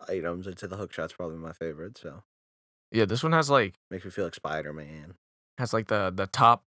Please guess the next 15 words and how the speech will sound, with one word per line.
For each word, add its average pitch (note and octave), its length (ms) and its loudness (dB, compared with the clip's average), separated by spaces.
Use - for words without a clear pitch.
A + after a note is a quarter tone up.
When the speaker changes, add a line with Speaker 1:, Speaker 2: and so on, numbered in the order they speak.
Speaker 2:
the - 80 -8
spinning G#2+ 340 -2
top G#2+ 240 2
Speaker 1:
Oh, E2 180 -2
yeah. D#2 180 0
Speaker 2:
that G#2 80 0
you G#2+ 80 -2
stand A2 340 0
on. A2 500 0
There's, A2+ 100 -4
like, A#2 80 0
a A2+ 60 4
giant A2 400 0
wrecking A2 320 0
ball. A2 400 2